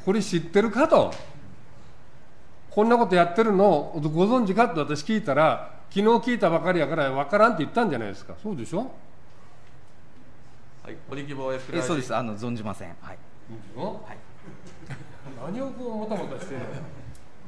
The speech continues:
Speaker 1: だから、だとしたらこういう話、このね、開港というその文章の中にそういう説明をしてると、陸上、陸幕のトップがやってると、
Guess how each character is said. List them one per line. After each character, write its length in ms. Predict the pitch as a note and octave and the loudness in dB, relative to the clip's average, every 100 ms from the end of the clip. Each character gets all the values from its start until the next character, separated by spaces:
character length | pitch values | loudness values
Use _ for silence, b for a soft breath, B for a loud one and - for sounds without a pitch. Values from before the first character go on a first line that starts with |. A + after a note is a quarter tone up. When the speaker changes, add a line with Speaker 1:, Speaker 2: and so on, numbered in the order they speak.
| - - | -10 -2
Speaker 1:
だ 100 | F3 | 2
か 140 | A#3 G3+ | 6 6
ら、 500 | E3 G#3 A2 - - | 8 8 8 0 2
だ 160 | F#3+ C#4+ | 4 4
と 140 | B3 | 2
し 80 | F3 | 2
た 120 | G#3 | 4
ら 120 | G3 | 4
こ 280 | F#3 G3+ G3+ | 4 4 4
う 60 | A3+ | 4
い 180 | A3+ A3+ | 2 2
う 80 | |
話、 400 | F#3+ G#3+ A3 A3+ - | 4 4 4 2 0
こ 80 | |
の 140 | G3 G3+ | 4 6
ね、 260 | G#3+ D4 - - - - - - - | 6 4 2 -10 -10 -10 -10 -10 2
開 220 | G3+ G#3 | 4 4
港 240 | G#3 A3 A3 | 6 4 4
と 160 | G#3+ | 4
い 320 | A3 A#3 F#3+ | 4 6 4
う 120 | D#3+ - - - - - | 2 -4 -10 -10 -10 -10
そ 140 | - G3 | 0 6
の 320 | G3+ G3+ E3 | 8 6 4
文 180 | E3+ G3 | 4 6
章 140 | D#3+ | 6
の 100 | C#3+ | 4
中 240 | C#3+ D3 C3 | 6 6 6
に 260 | F3+ D3+ - - | 6 4 0 0
そ 140 | E3+ | 6
う 40 | E3+ | 6
い 40 | |
う 40 | |
説 320 | E3 F3 F3 G#3 | 6 2 2 4
明 180 | G3+ | 6
を 140 | G3 - | 8 6
し 80 | - | 6
て 160 | C#4+ | 4
る 120 | C#4 | 4
と、 300 | G#3+ A2+ - - - - b b b b b - | 4 0 -2 -10 -12 -10 b b b b b 2
陸 200 | F#3+ G3+ | 4 6
上、 360 | A3+ A3+ G#3+ - - | 6 6 4 -4 0
陸 220 | E3 F3 | 2 6
幕 220 | G3+ G3 | 8 8
の 100 | G3+ | 8
ト 140 | F#3+ D4 | 8 8
ッ 60 | |
プ 140 | E4+ A3 | 8 6
が 100 | D3 | 6
や 100 | A#2+ | 4
っ 20 | |
て 140 | - | 2
る 80 | C3+ | 0
と、 200 | B2 F#2 | 0 -4